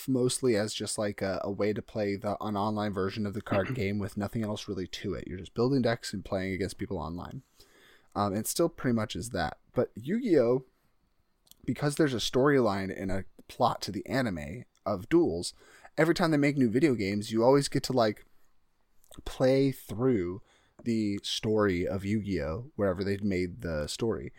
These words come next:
Speaker 1: but then Legacy of the Duelist, they were like, "We're gonna give you every single story duel from every single arc from every single Yu-Gi-Oh show." So you
Speaker 2: Mm-hmm.
Speaker 1: could play all the way through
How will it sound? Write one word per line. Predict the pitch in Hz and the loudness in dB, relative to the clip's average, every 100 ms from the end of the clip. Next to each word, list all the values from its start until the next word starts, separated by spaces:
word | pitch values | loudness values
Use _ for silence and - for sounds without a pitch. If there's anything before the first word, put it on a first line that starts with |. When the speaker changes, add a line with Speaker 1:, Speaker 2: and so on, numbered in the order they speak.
| - - - - | -20 -20 -20 -2
Speaker 1:
but | 120 - | 0 2
then | - 113 110 | 4 2 4
Legacy | 117 120 117 | 2 2 2
of | 98 | 4
the | 95 | 4
Duelist, | 170 175 120 - | 4 4 4 2
they | 110 | 2
were | 113 110 | 4 4
like, | 104 104 | 2 0
"We're | 92 127 | -2 0
gonna | 147 101 | 2 2
give | 107 98 | 2 0
you | 101 98 - _ | 0 -2 -4 _
every | 110 113 143 | 2 4 2
single | - 131 131 | 2 4 2
story | - 110 92 95 | 2 2 2 2
duel | 92 90 92 - _ | 0 -2 -4 -6 _
from | - 117 104 95 98 _ _ - | -6 0 2 0 -4 _ _ 2
every | 104 117 123 | 2 4 4
single | - 120 117 107 107 110 - _ _ - | 4 2 2 2 2 0 -6 _ _ 4
arc | 107 95 - - _ | 6 6 0 -16 _
from | - 104 | -2 0
every | - 82 104 | 4 2 2
single | - 107 101 92 92 - - | 0 0 0 0 -2 -8 -6
Yu-Gi-Oh | 104 95 90 85 85 85 - | -4 -2 0 0 -2 -6 -10
show." | - 90 - - _ _ - - _ | -4 -4 -4 -10 _ _ -20 -20 _
So | - 107 | 2 4
you | 98 | 4
Speaker 2:
Mm-hmm. | 104 | 4
Speaker 1:
could | 98 | 0
play | 113 107 | 4 4
all | - 101 113 | 4 4 4
the | 120 | 4
way | 113 | 2
through | - 107 104 101 95 | 2 0 2 0 -2